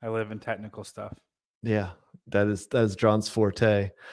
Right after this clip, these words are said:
Speaker 2: Uh, good show tonight. Looking forward to a lot of things on there, as you see over there on your right. We got, uh, we're gonna start off with some viewer comments. So I know a lot of you guys don't have the ability to watch live. So we're gonna read some comments,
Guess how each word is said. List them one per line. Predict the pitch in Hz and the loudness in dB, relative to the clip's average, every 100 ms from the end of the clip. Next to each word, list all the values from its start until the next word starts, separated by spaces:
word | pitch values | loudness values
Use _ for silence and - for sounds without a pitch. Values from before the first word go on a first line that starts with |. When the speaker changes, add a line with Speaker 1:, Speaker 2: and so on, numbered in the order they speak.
| - _ - | -20 _ 6
Speaker 2:
Uh, | 156 156 151 147 - _ _ _ _ - 151 | 12 12 12 12 6 _ _ _ _ -12 8
good | 170 180 | 10 10
show | - 185 | 12 12
tonight. | 170 165 175 175 - - | 12 10 8 6 -6 -4
Looking | - 147 156 131 | 4 4 4 2
forward | 147 139 - | 4 4 4
to | 143 135 | 4 6
a | |
lot | 127 127 | 6 6
of | 127 | 4
things | 135 127 117 | 2 2 4
on | 123 123 | 4 4
there, | 120 | 4
as | 120 107 | 2 -2
you | 117 | -6
see | - 127 120 117 | -4 -2 0 0
over | 113 110 110 | 0 0 0
there | 110 110 107 | 0 0 0
on | 110 110 | -2 -2
your | 107 | -2
right. | 104 107 113 | 0 0 0
We | 135 113 | -4 2
got, | 120 120 127 | 2 4 4
uh, | 123 131 | 4 4
we're | |
gonna | 156 | 2
start | - 170 | 6 6
off | 160 | 6
with | 151 | 2
some | - 120 | -2 0
viewer | 131 139 | 2 0
comments. | - 127 123 143 170 - - | 2 2 2 0 -4 -14 -12
So | - 113 107 58 - | -4 -2 -2 -6 -6
I | 113 | -4
know | 110 110 | -2 2
a | |
lot | 107 113 | 4 4
of | 113 | 4
you | 110 | 2
guys | 113 110 98 | 2 2 2
don't | - 113 110 | 2 2 2
have | 117 107 | -2 0
the | 110 | -2
ability | 107 113 | 0 -2
to | 104 | 0
watch | 101 107 - | 0 0 0
live. | 110 104 113 139 147 _ _ _ - _ _ - | 2 4 4 2 -4 _ _ _ -20 _ _ -2
So | 123 | 2
we're | 123 | 4
gonna | 180 139 | 6 4
read | 123 135 | 4 2
some | - 127 110 | 0 0 2
comments, | 120 110 113 127 - - | 0 2 0 -4 -6 -14